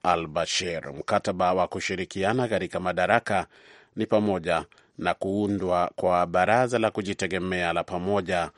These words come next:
lililopewa jukumu la kuongoza nchi hiyo kwa miaka isiyopungua mitatu kabla ya uchaguzi mpya kufanyika. Pande zote mbili pia zimekubaliana kuwepo uchunguzi huru wa vitendo vya jeshi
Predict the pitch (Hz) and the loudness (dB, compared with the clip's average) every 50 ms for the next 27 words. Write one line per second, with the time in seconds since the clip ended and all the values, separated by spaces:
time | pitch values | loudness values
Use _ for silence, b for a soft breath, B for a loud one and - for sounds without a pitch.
0 | b b b b b b - 80 80 82 82 - - 98 98 98 98 98 95 95 | b b b b b b -12 -10 -8 -8 -8 -4 0 0 2 2 4 2 2 0
1 | 90 92 98 - - 110 110 104 107 107 104 98 - - 110 107 101 104 101 110 | 0 -2 -4 -4 -4 -4 -2 -2 0 0 0 -2 -2 -2 0 0 0 2 2 2
2 | 117 110 92 92 82 78 82 82 - 98 98 101 98 92 - 98 92 98 98 98 | 0 2 0 -2 -2 -2 -4 -6 -6 -4 0 0 0 0 0 0 -2 0 0 0
3 | 107 113 117 - 113 101 90 - - 95 87 - - 92 92 87 92 92 95 101 | 0 0 0 0 -2 -2 -2 -2 -4 -4 -4 -4 -4 -4 -2 0 0 0 0 0
4 | 101 - - 123 113 98 - - 104 92 87 85 - b b b b b b _ | -2 -2 -2 0 0 0 -2 -2 -4 -4 -4 -6 -8 b b b b b b _
5 | - 98 90 87 87 87 87 82 82 85 - 76 92 87 87 - - 98 90 85 | -2 -2 -2 -2 0 0 2 2 2 2 0 -2 -2 -2 -2 -2 -2 -4 -2 -2
6 | 90 90 82 87 92 92 95 - - 92 82 - - 85 80 - - 82 80 80 | -2 -6 -4 -4 -4 -4 -6 -4 -4 -4 -4 -4 -6 -8 -8 -4 -4 -4 -4 -4
7 | 80 78 - - 78 65 64 52 - - - _ 82 85 85 80 87 90 98 123 | -6 -6 -6 -6 -8 -8 -8 -10 -14 -20 -12 _ -6 -6 -4 -4 -4 0 0 0
8 | 123 - 123 110 110 101 98 92 85 85 85 82 - b b b b b b b | 0 0 0 0 0 0 -2 -2 -2 -4 -6 -6 -8 b b b b b b b
9 | _ - 127 107 90 85 80 85 87 87 82 - 92 87 90 87 90 92 92 98 | _ 0 2 2 2 2 0 -2 -4 -4 -4 -6 -2 -2 -2 0 0 -2 -2 -2
10 | 101 107 104 - - 101 101 104 - - 104 101 - - 113 107 107 101 110 107 | 0 -2 -2 -2 -2 -2 -2 -2 -2 -2 -4 -4 -2 -4 -4 -4 -2 -2 -4 -2
11 | 101 113 104 92 120 113 92 80 80 80 80 80 78 82 80 - - 95 90 95 | -2 -4 -4 -2 -2 -2 -2 -2 -4 -4 -4 -4 -4 -6 -8 -6 -8 -6 -6 -6
12 | 90 87 82 82 85 85 87 107 113 104 - - 92 82 80 76 | -6 -6 -4 -4 -4 0 2 2 2 2 0 -2 -4 -4 -6 -8